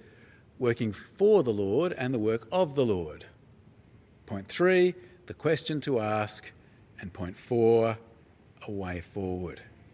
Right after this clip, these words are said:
See the four points? Let's think about each one in turn. Point number one, what does Jesus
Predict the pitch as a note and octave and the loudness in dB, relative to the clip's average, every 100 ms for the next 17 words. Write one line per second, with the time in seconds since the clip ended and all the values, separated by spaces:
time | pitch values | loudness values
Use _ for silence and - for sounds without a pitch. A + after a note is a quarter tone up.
0 | - - F#2+ F2+ A2+ E3+ G3 - G2 - | -14 -8 -8 -4 0 0 0 -2 -6 -6
1 | F#2+ F#2+ F#2 F#2 - G2 E2+ E2+ - G#2+ | -6 -2 0 -2 -4 -6 -6 -8 -10 -12
2 | E2 - E2 D#2 - - - - B2+ A2 | -10 -10 -10 -10 -16 -20 -18 -8 -4 0
3 | G#2 F2+ - - - - - - - A2+ | 0 -2 -8 -18 -20 -20 -20 -20 -12 0
4 | F#3 - D#3 D#3 C3 A2 C3+ C3 A2+ B2 | 0 2 0 0 -2 -2 0 0 2 -2
5 | A#2+ | -2